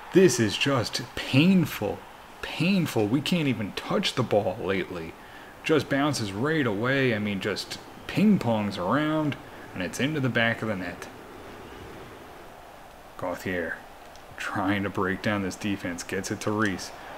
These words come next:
Reese tries to find Para right in front of the net. Is he on sides? It does not look like he's going to be.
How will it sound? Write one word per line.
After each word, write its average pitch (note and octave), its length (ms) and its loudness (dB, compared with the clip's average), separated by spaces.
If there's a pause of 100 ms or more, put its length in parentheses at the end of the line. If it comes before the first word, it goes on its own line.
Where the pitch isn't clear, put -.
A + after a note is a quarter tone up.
Reese A2 280 2
tries A2+ 320 0
to - 80 -2
find A#2+ 220 6
Para B3 280 12
right A#3+ 220 12
in A3+ 100 10
front G3 240 8
of E3+ 60 6
the F3+ 60 4
net. F#3+ 240 4
Is A3+ 200 6
he F3+ 100 8
on D#3 160 4
sides? G3 580 2
It D#3+ 160 6
does F3+ 240 8
not E3 380 0
look D#3 260 4
like C#3+ 220 2
he's A#2+ 180 4
going D3 360 2
to B2 80 0
be. G#2+ 420 0